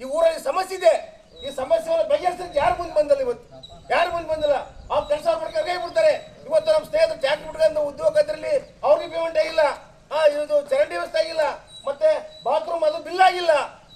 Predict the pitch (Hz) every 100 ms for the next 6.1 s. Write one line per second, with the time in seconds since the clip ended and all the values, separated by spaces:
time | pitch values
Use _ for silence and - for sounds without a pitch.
0 | - 269 285 294 605 285 269 - 262 285
1 | 285 349 359 339 - 302 339 339 320 339
2 | 330 302 226 - - 302 339 349 330 311
3 | 302 269 - 254 254 269 254 262 262 247
4 | 302 - 311 311 311 311 302 294 254 -
5 | - - 285 277 320 311 311 285 262 269